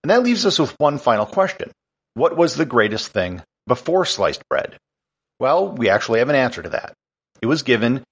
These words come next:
in the July sixth, nineteen twenty-eight edition of the Chillicothe Constitution Tribune, which I mentioned earlier. In the article announcing sliced bread to the world, they said,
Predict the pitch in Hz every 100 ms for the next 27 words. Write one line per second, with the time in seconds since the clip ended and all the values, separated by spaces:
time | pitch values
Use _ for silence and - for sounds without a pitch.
0 | _ 104 95 85 101 95 143 - 120 120
1 | - - 80 95 131 131 143 156 156 160
2 | 143 110 - 98 - 87 - 123 131 131
3 | 127 127 127 - 107 123 135 - 139 151
4 | 135 143 202 117 113 113 123 104 95 113
5 | 95 82 69 57 - _ _ _ _ -
6 | 190 226 170 170 107 73 - - 95 117
7 | 123 156 156 - 123 147 - 139 143 131
8 | 160 156 107 85 82 90 87 139 - 135
9 | 113 107 98